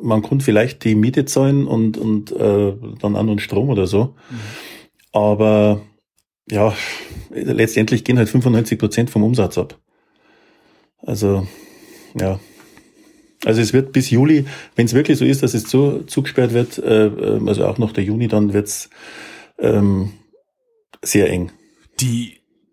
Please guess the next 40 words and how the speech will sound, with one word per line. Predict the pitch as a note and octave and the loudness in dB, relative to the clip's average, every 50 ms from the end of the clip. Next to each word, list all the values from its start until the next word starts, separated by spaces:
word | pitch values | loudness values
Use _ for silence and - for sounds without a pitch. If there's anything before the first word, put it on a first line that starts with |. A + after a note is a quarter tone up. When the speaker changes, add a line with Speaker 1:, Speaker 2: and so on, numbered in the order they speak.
| _ | _
Speaker 2:
Mehrwertsteuer | - - B2 A#2+ A#2+ A#2+ C#3+ E3 - - E3 C#3 C#3 C3+ | -10 -6 -4 -2 -2 0 0 -2 -2 0 0 2 2 2
auf | C3+ - | 0 0
sieben | - D3 D3+ D#3 D#3+ | -2 -2 -2 -2 -4
Prozent | - B2+ C3+ - - C#3+ C#3 C#3+ - | -2 -4 -4 -2 -2 -2 0 0 0
zu | - C3 | -2 -2
senken, | G#2 A#2 C3+ F3 F#3+ - B2+ A#2 A2+ G#2+ G#2 A2 | -2 -2 -2 -4 -4 -4 -4 -4 -4 -4 -6 -8
was | A#2+ A#2+ A#2 - | -6 -4 -2 2
Speaker 1:
Mhm. | - A2+ | 2 4
Speaker 2:
bringt | G#2+ A#2 C3+ F#3+ - - | 4 2 2 -2 -2 -2
dir | A#3 C#3 | -2 0
das | G#2 G#2+ G2+ - | 0 -2 -4 -4
eigentlich | A#2+ G#2+ G#2 G#2+ G#2+ - - | -4 -4 -4 -4 -4 -6 -6
konkret? | - A2 G#2+ G#2 - - - G#2+ G#2 G#2+ A2 - - - - - - - - - _ _ _ _ _ _ _ _ _ _ _ _ _ _ - | -6 -6 -6 -6 -8 -10 -8 -8 -8 -8 -10 -14 -20 -20 -20 -20 -20 -20 -20 -20 _ _ _ _ _ _ _ _ _ _ _ _ _ _ -8
Speaker 1:
Ja, | C3 - A2 G#2 | -2 0 0 2
das | - A2+ G#2+ - | 2 0 0 0
bringt | - A2 B2 B2+ - | 2 2 4 4 2
extrem | G#2+ - - - - A2 A2 A#2+ B2 A#2 | 2 0 -2 -2 0 0 2 2 2 2
viel. | - B2 B2+ B2+ G#2+ F2 - - - - - | 2 2 2 4 2 2 -2 -6 -16 -10 -8
Also | G#2+ G#2 - G#2+ | -6 -4 -2 -2
die | A2 G#2+ | -2 0
Forderung, | - G#2+ A2 B2 B2 B2+ B2 B2 | 2 2 2 4 4 4 2 2
äh, | - - - - B2 B2 A#2+ A2 G#2 | 0 -2 -2 -2 -2 -2 -2 -4 -4
steht | - - A2 - | -2 0 0 0
ja | B2+ | 2
schon | G#2 A2 | 2 2
seit | - - G#2 F#2 - | 2 2 0 0 0
Jahren | G2+ F2 F#2 G#2+ A2 F#2+ | 0 2 2 2 2 2
im | F2 F2 | 0 0
Raum. | F2+ F2 E2+ F2 F2 D#2 - - - - - - _ _ - - | 0 0 -2 -2 -2 -6 -8 -12 -20 -20 -20 -20 _ _ -18 -12
Und, | - - G#2+ G2 G2 F#2+ F#2 - - G2+ | -6 -4 -2 -2 -2 -2 -4 -4 -4 -2
ähm, | G2 F#2+ F#2+ F#2+ F#2+ F#2+ F#2 - _ - - - - - - - - - _ | -2 0 0 -2 -2 -4 -6 -8 _ -18 -20 -20 -18 -18 -18 -18 -18 -10 _
weil | - G#2 F#2 | -2 0 2
wir, | G#2+ G#2 G#2 G#2+ | 4 2 4 2
wir | G#2+ G2+ | 2 2
kaufen | - - G2+ G#2 - B2 | 2 2 0 2 4 4
ja | A2+ G#2+ G2+ | 4 4 4
für | - G#2+ | 2 0
sieben | G#2 - A#2 B2 A#2+ | 2 2 2 2 4
Prozent | A2 A2 G#2 G#2 - A2 G#2 F#2+ - | 4 2 0 2 2 2 2 2 2
ein | F2+ F2+ F#2+ A#2 C#3+ | 2 2 2 2 2